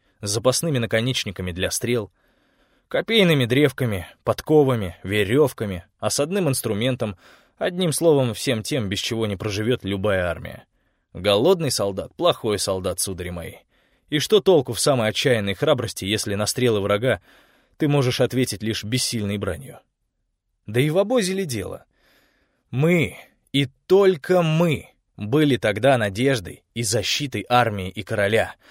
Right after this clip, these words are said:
Мы то и дело подвергались неожиданным нападениям. На наши головы падали камни со скал, в нас летели стрелы из-за каждого куста. Все это хорошо понимал Карл. А потому поставил во главе арьергарда одного из своих любимцев —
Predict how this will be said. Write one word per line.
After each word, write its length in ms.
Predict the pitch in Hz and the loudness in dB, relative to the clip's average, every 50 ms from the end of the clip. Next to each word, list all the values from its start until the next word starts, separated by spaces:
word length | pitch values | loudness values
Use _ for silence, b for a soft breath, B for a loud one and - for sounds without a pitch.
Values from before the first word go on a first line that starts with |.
| B B B B B | B B B B B
Мы 200 | 123 151 165 151 | 0 0 0 2
то 140 | - 170 | 2 2
и 100 | 165 151 | 4 4
дело 360 | 139 127 120 156 170 165 160 143 | 2 4 4 6 6 6 6 6
подвергались 680 | 135 147 131 127 127 127 123 135 135 123 113 104 - | 4 2 2 2 2 2 4 4 4 4 4 0 -2
неожиданным 600 | 120 117 113 107 101 123 110 110 107 104 101 101 | -2 -2 -2 -2 -2 -4 -2 -2 -4 -4 -4 -4
нападениям. 640 | 101 92 92 104 101 104 117 107 98 82 - - - b b b b | -4 -2 -2 -2 -2 -2 -2 -4 -4 -6 -12 -16 -20 b b b b
На 120 | b 117 131 | b 0 2
наши 260 | 156 156 - - 139 | 2 2 2 0 0
головы 400 | 139 147 175 170 151 147 143 127 | 2 4 6 6 6 6 4 4
падали 320 | - 175 156 143 143 143 | 4 4 4 4 4 2
камни 340 | 131 - 160 156 147 147 139 | 2 2 2 2 2 2 -2
со 160 | 131 - 143 123 | 0 0 0 -2
скал, 440 | - - - 165 156 143 120 110 101 | -2 -2 2 4 6 6 6 4 2
в 60 | 104 | 0
нас 260 | 131 135 131 - b b b b b | 0 0 0 -2 b b b b b
летели 340 | - 127 127 - 156 151 143 | -4 -4 -2 0 0 0 0
стрелы 520 | 127 - - - 139 156 156 139 123 117 110 | 0 -2 -2 -2 0 2 2 2 0 -2 -4
из-за 240 | 104 95 98 120 113 | -6 -2 -2 -2 0
каждого 360 | - 127 107 95 107 104 101 | 0 -2 -2 -2 -4 -6 -6
куста. 480 | - - 104 - - - 90 - - - _ _ _ _ _ _ _ _ _ _ _ _ _ _ _ _ | -6 -8 -8 -6 -6 -6 -8 -8 -10 -16 _ _ _ _ _ _ _ _ _ _ _ _ _ _ _ _
Все 220 | - - - 208 | -8 0 4 4
это 160 | 208 185 175 151 | 4 4 2 2
хорошо 380 | - 160 147 139 131 - 165 | 2 2 2 2 2 0 -2
понимал 380 | 143 139 120 117 110 101 95 90 | -2 -2 -4 -2 -2 -2 -2 -2
Карл. 440 | - 113 104 92 85 80 - - - _ _ _ _ _ _ _ _ _ _ _ _ _ _ | -2 -2 -2 -2 -4 -6 -10 -12 -18 _ _ _ _ _ _ _ _ _ _ _ _ _ _
А 140 | - 107 104 | -4 -2 -2
потому 420 | - 113 - 135 156 190 196 143 | 0 0 0 2 2 2 0 2
поставил 520 | - 110 117 - - - 208 208 185 156 131 | 2 0 0 2 0 0 2 4 2 4 4
во 100 | 120 120 | 2 4
главе 360 | 110 123 127 139 156 160 139 | 4 4 4 6 4 4 4
арьергарда 560 | 120 120 117 113 123 135 151 143 127 113 113 | 4 4 2 4 4 4 4 4 4 4 2
одного 340 | 104 104 123 123 135 143 135 | 2 2 2 4 4 4 4
из 100 | 123 - | 2 2
своих 280 | - 127 120 120 - | 2 2 2 2 0
любимцев — 500 | 123 127 123 127 139 120 101 - 80 78 | 0 0 0 0 -2 -2 -4 -6 -8 -10